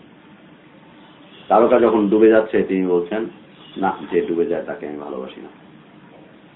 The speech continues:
না, এ কেমন কথা হলো? ফালাম্মা রা'a আশ-শামসা বাযিগাতান ক্বালা হাযা রাব্বী হাযা আকবার। এই সিফাত ঘুমাবে না।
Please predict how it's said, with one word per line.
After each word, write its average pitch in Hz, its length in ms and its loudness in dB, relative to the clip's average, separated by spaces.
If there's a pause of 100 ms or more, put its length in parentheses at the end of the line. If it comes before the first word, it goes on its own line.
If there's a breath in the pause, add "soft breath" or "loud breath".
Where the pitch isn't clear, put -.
(420)
না, 101 240 -4
এ 78 140 -8
কেমন 78 260 -8
কথা 62 200 -14
হলো? 69 140 -14 (1600)
ফালাম্মা 190 480 12
রা'a 190 220 12
আশ-শামসা 202 440 8
বাযিগাতান 202 880 10
ক্বালা 208 340 10
হাযা 190 500 10
রাব্বী 175 260 6
হাযা 196 520 12
আকবার। 196 440 10 (440)
এই 143 100 4
সিফাত 151 340 6
ঘুমাবে 101 280 0
না। 82 120 -6